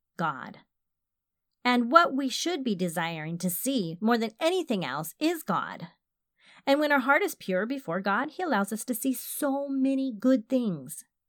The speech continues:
So what have I been able to see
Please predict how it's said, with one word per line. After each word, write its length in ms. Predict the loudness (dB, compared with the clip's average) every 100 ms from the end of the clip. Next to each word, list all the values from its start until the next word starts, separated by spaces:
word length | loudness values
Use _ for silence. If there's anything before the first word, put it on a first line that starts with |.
| _ _ _ _ _ _ _ _ _ _
So 160 | -4 0
what 200 | 2 4
have 180 | 4
I 360 | 6 8 8 6
been 220 | 6 4 4
able 240 | 4 4
to 120 | 0
see 400 | -2 -2 -4 -8